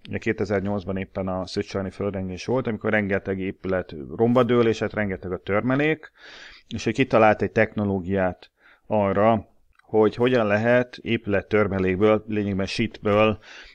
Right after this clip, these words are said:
ö, illetve, ö, szalmából, ö, új, ö, téglákat, ö, készíteni, amelyekből aztán új házakat lehet építeni. Tehát ez is egyfajta ilyen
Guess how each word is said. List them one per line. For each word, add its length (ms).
ö, 240
illetve, 840
ö, 240
szalmából, 960
ö, 240
új, 460
ö, 280
téglákat, 840
ö, 220
készíteni, 880
amelyekből 460
aztán 280
új 120
házakat 520
lehet 260
építeni. 680
Tehát 180
ez 100
is 140
egyfajta 460
ilyen 240